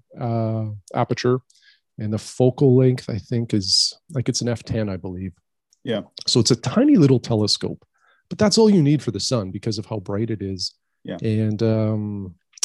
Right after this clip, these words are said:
Speaker 1: yeah, the views were just outstanding. So anyway, that was the, uh, the solar session.
Speaker 2: Yeah, but
Speaker 1: Um,
Speaker 2: now,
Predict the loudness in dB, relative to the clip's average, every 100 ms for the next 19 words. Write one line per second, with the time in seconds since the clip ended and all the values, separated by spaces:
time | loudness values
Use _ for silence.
0 | -10 -8 -4 -2 -2 0 0 0 -2 -4
1 | -6 -6 -6 -4 -4 -6 -6 -4 0 0
2 | -2 -4 -4 -4 -6 -6 -4 -4 -2 -4
3 | -6 -8 -6 -6 -6 -8 -12 -12 -10 -10
4 | -12 _ -2 0 2 2 4 4 6 4
5 | 0